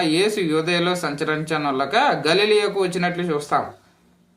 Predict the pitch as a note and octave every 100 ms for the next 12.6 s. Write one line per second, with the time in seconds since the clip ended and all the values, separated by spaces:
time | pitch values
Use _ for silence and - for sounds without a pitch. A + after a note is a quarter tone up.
0 | _ _ _ - E3 F3 A3+ B3+ B3 A#3
1 | A3+ A3+ A3 G3+ F#3 F#3 F3 G3+ F3 F#3
2 | E3 F3+ G3+ A3+ A#3 A3 G#3 F#3 G3 G#3
3 | F3+ F3+ F3+ F3 G#3 - A3+ A3+ G#3+ G#3+
4 | G#3 G#3 G3+ G3 F#3 G3 - _ _ _
5 | _ - _ _ - D3 F3 F3+ G#3 G#3+
6 | A3 G#3+ A3 G#3 G3+ G3 F#3 F#3 F#3 F#3
7 | F3+ F3+ F3+ F#3+ G3+ F#3+ F#3+ F#3 F#3 F3
8 | - _ _ _ _ _ _ _ _ _
9 | - F3 G#3 G#3+ G#3 G#3 G3 E3+ G3 G3+
10 | G3+ G3 F#3 F3+ F3+ F3+ F3 F#3+ F#3+ F#3
11 | F#3 F#3 F#3 E3 F3 D#3 F3 F#3+ G#3 G#3
12 | G3 F3 F3 F#3 F3+ G#3+